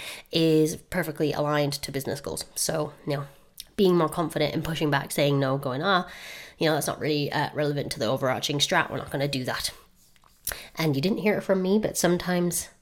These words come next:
uh, not asking for permission and apologizing later is a really great tactic to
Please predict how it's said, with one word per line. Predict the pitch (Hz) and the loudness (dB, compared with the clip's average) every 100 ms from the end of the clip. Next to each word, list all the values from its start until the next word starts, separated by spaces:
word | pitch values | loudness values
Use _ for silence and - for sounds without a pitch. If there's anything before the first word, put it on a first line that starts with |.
| - 170 | -16 -8
uh, | 160 156 - - _ _ - - | -6 -6 -10 -16 _ _ -20 -2
not | 190 - | -2 0
asking | 208 - 220 | -2 4 4
for | 190 214 | 6 4
permission | 196 208 - 226 | 6 4 4 2
and | 156 | 4
apologizing | 151 185 196 180 180 175 | 6 6 8 6 6 6
later | 170 208 226 | 6 6 4
is | 226 147 147 | 2 2 2
a | 135 | 2
really | 147 175 262 311 311 269 | 4 8 10 12 12 12
great | 247 202 | 10 8
tactic | 175 - 156 - - | -2 0 0 0 -2
to | - 139 143 143 | 0 2 4 2